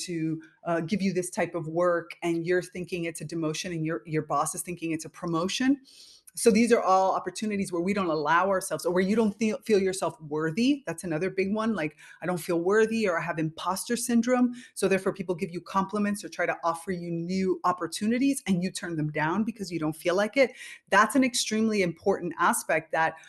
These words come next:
a plant would never turn down a nourishment. They would look at it, know where it is, take in as much as is necessary, or know where to find it going forward. But you wouldn't turn it down just because, "I feel like I'm an imposter and I don't deserve it,"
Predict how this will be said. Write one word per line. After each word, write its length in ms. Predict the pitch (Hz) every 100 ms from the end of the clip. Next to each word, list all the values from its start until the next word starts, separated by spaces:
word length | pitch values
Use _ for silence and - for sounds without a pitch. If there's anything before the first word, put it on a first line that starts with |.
| - -
a 80 |
plant 420 | 170 - 220 247 208
would 120 | 196
never 320 | 185 175 170
turn 380 | - 208 190 170
down 420 | 165 165 165 156 151
a 80 | 170
nourishment. 680 | 170 185 202 - 147 156 - _ _ _ _ _ - 196
They 140 | 196
would 80 | 185
look 260 | 202 220
at 120 | 226 220
it, 160 | 196
know 180 | 185 185
where 220 | 190 185
it 100 | 175
is, 340 | 185 196 180 - - _
take 260 | 214 220 220
in 120 | 214
as 140 | 190
much 200 | 180 180
as 100 | 190
is 120 | 165 160
necessary, 800 | 190 196 208 - 202 190 185 -
or 100 | 185
know 140 | 180
where 140 | 170 175
to 40 |
find 400 | - 160 160 175
it 160 | 165 -
going 240 | 160 147
forward. 640 | 156 - 359 254 151 165 160 - - _
But 340 | 165 208 202 - - -
you 120 | 190
wouldn't 280 | 208 208 202
turn 360 | - 220 220
it 180 | 214 165
down 360 | 180 196 202 175
just 180 | 180 -
because, 220 | 185 185
"I 60 |
feel 180 | 160 180
like 120 | 175
I'm 80 | 170
an 40 | 165
imposter 540 | 160 - 170 - 180
and 80 | 160
I 60 | 151
don't 220 | 143 -
deserve 540 | 160 151 165 165 165
it," 360 | 143 - - -